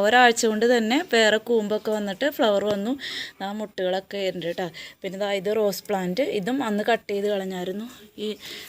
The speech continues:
എല്ലാം നല്ല ഫ്രഷ് ആയിട്ട് നിൽക്കുന്നുണ്ട് കേട്ടോ. പിന്നെ ദാ, ഏ, ഒരു കമ്പ് മുറിച്ച് ഞാൻ അതിൽ തന്നെ കുത്തി വെച്ചിരുന്നില്ലേ, അതിനും പുതിയ ലീഫൊക്കെ വന്നിട്ടുണ്ട് കേട്ടോ. പിന്നെ,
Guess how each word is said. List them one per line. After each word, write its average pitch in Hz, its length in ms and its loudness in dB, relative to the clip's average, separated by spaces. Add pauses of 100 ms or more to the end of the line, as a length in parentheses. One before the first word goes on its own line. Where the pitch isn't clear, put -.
(140)
എല്ലാം 254 260 4 (100)
നല്ല 226 280 4
ഫ്രഷ് 226 240 0
ആയിട്ട് 202 220 4
നിൽക്കുന്നുണ്ട് 190 400 -2
കേട്ടോ. 190 180 0 (460)
പിന്നെ 240 240 -2
ദാ, 262 60 0 (200)
ഏ, 247 60 0 (300)
ഒരു 262 180 2
കമ്പ് 247 320 2
മുറിച്ച് 254 320 -2
ഞാൻ 247 180 2
അതിൽ 220 140 0 (120)
തന്നെ 240 340 2
കുത്തി 247 260 -4
വെച്ചിരുന്നില്ലേ, 185 520 -4 (120)
അതിനും 202 340 -2
പുതിയ 214 180 2 (100)
ലീഫൊക്കെ 196 480 0
വന്നിട്ടുണ്ട് 175 440 -6
കേട്ടോ. 170 200 -4 (1040)
പിന്നെ, 196 280 -4